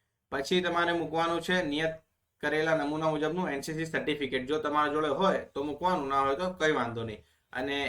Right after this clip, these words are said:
એના પછી રાષ્ટ્રીય રક્ષા યુનિવર્સિટીનું પ્રમાણપત્ર, પછી તમે જો સ્પોર્ટ્સના માર્ક ધરાવતા હોવ તો એ મૂકી દેવાનું. પછી વિધવા મહિલાને જે લગતું હોય એ મૂકવાનું. અને માજી સૈનિક હો તો માજી સૈનિકના અંગેનું જે બી પ્રમાણપત્ર હોય એ મૂકવાનું. અને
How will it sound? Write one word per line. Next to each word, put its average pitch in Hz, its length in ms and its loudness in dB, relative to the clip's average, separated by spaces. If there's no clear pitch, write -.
એના 147 240 2
પછી 151 320 -2
રાષ્ટ્રીય 135 340 0
રક્ષા 151 300 0
યુનિવર્સિટીનું 147 680 -2
પ્રમાણપત્ર, 147 500 0
પછી 135 360 -4
તમે 143 200 0
જો 143 180 0
સ્પોર્ટ્સના 135 480 -2
માર્ક 139 200 -2
ધરાવતા 151 440 2
હોવ 135 140 4
તો 135 100 4
એ 147 100 2
મૂકી 156 340 -2
દેવાનું. 160 320 6
પછી 135 300 -4
વિધવા 139 320 0
મહિલાને 147 420 2
જે 143 140 2
લગતું 143 360 -2
હોય 143 180 2
એ 147 160 0
મૂકવાનું. 156 420 0
અને 131 140 -4
માજી 135 360 -2
સૈનિક 143 260 -2
હો 170 100 4
તો 143 100 2
માજી 135 300 -4
સૈનિકના 135 420 -2
અંગેનું 135 320 -4
જે 131 140 4
બી 147 160 -4
પ્રમાણપત્ર 135 560 -2
હોય 143 180 2
એ 135 120 -4
મૂકવાનું. 117 460 -4
અને 127 160 -2